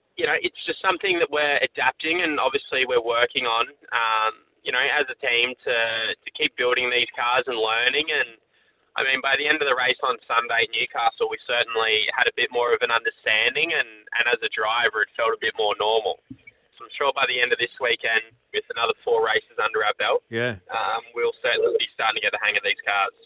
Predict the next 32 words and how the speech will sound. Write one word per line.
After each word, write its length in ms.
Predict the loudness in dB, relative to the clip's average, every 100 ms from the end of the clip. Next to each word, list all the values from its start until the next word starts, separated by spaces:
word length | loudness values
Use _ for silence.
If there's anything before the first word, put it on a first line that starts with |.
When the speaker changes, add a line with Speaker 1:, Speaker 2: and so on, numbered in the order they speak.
| _ _ -20 -20 -20 -20 _ _ _ _ -20 _ _
Speaker 2:
I 220 | -10 -6
guess 260 | -2 -2 -2
where 80 | -2
I'm 140 | -2
getting 460 | 0 0 0 -2 -6 -2
at 240 | -2 0
and 120 | 0
leading 280 | 0 0 -2
to, 180 | -2 -2
Brock, 180 | 0 0
I 40 |
mean, 180 | -2 -4
you, 100 | -6
you, 180 | -8 -2
last 360 | 0 0 -2
year, 80 | -4
your 140 | -2 -4
first 400 | -2 -2 -2 -2
year 160 | -2
in, 80 | -2
in, 220 | -4 -6
in 180 | -4 -4
supercars, 680 | -2 -2 -4 -6 -4 -4 -4
so 280 | -2 -2 -2
your 480 | -4 0 2 0 -2
experience 640 | -8 -8 -2 -2 -2 -4
with 160 | -6 -4
them 200 | -6 -4
isn't, 360 | -4 -4 -6 -10 -10
say, 560 | -4 0 0 0 -4
like 300 | -4 -4 -2
a, 180 | 0 -2